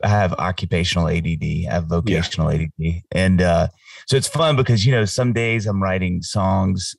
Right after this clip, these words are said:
Speaker 1: um, with and for other people, which is so great and really fun. In Nashville, it's interesting, even in this, even in the twenty years I've been here, the,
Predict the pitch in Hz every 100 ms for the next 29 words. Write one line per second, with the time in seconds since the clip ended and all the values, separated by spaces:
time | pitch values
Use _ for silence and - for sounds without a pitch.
0 | - 92 85 - - - 107 101 95 -
1 | 90 90 85 - 95 87 98 92 90 85
2 | 82 - _ - - 95 85 78 80 76
3 | 62 80 80 80 90 90 143 185 - 143
4 | 104 - - - - 151 151 - 123 95
5 | - _ _ 156 185 147 113 95 - _
6 | 139 143 110 - 117 113 107 98 85 98
7 | 101 92 87 82